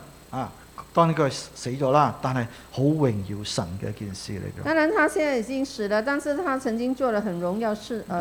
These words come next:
Speaker 2: 神的事。
Speaker 1: 攞過諾貝爾獎添。
Speaker 2: 他拿，拿，拿過這諾貝爾獎。
Speaker 1: 所以侍奉要謙卑。
Speaker 2: 所以侍奉我們要謙卑。
Speaker 1: 侍奉要主動。
Speaker 2: 我們侍奉，我們必須要主動。
Speaker 1: 主動即係唔係等人嚟服侍你咯。
Speaker 2: 你主動就是不是等人來服侍你。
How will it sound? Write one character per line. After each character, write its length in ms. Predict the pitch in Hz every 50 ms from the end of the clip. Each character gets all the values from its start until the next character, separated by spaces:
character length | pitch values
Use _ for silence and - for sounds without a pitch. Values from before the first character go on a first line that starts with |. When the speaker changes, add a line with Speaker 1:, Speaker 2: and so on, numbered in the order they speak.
| 117
Speaker 2:
神 0 |
的 60 | 113 117
事。 60 | 120
Speaker 1:
攞 220 | 131 143 170 196 -
過 260 | 196 185 180 180 180
諾 320 | 175 160 156 143 135 143
貝 360 | - 151 147 147 147 143 143
爾 80 | 123 127
獎 80 | 147 151
添。 260 | 170 160 165 165 127 92 87 - -
Speaker 2:
他 120 | 302 330 349
拿， 260 | 311 269 240 240 - -
拿， 340 | 226 240 226 226 240 240 226 -
拿 160 | 233 233 240
過 180 | 233 233 320 302
這 180 | 277 302 294 277
諾 220 | 269 302 294 285 262
貝 220 | - 254 - -
爾 100 | 190 202
獎。 220 | 208 - 226 180 160 - -
Speaker 1:
所 120 | - 147 143
以 40 |
侍 160 | 143 - 165 151
奉 140 | 139 147
要 100 | 160 175
謙 140 | 175 196 202
卑。 180 | 190 214 190 143 - - - - - - - - - - - - - - - - - - -
Speaker 2:
所 120 | 269 294
以 40 | 285
侍 240 | 269 277 - 370 381
奉 180 | 381 392 359 330
我 60 | 277
們 140 | 240 240 254
要 120 | 269 269
謙 300 | 269 269 - 285 262 262 254
卑。 260 | 269 254 247 240 233
Speaker 1:
侍 180 | - - 185 175
奉 160 | 185 190 190
要 120 | 202 208 190
主 160 | 196 202 -
動。 180 | - 135 117 104 - - - - - -
Speaker 2:
我 60 | -
們 220 | 254 302 330 349 349
侍 240 | - - 370 381 381
奉， 140 | 392 370
我 60 | 339 277
們 120 | 262 254
必 80 | 294 320
須 120 | 294 -
要 180 | 320 302 269 262
主 220 | 254 - 214 196
動。 200 | 190 - 269 254 196
Speaker 1:
主 200 | 156 214 269 330 320
動 360 | 285 254 240 233 233 226 220
即 80 | -
係 120 | 202 190 196
唔 100 | 175 160
係 100 | 170 165 160
等 260 | - 147 175 233 262
人 180 | 226 185 160
嚟 140 | 147 147 143
服 100 | 143 147 139
侍 220 | - - 139 135
你 80 | 131 131 139 156
咯。 360 | 170 180 180 180 180 180 175 254
Speaker 2:
你 60 | 339 480 - -
主 160 | 349 339 330
動 320 | - 415 415 403 392 415
就 120 | 415 415 381
是 140 | 403 415
不 220 | 403 - - 415 -
是 200 | - - 392 - 302
等 200 | - 285 254 240
人 140 | 247 269 294
來 140 | 294 269 277
服 220 | 269 - 240 262
侍 240 | 269 - - 302 262
你。 80 | 220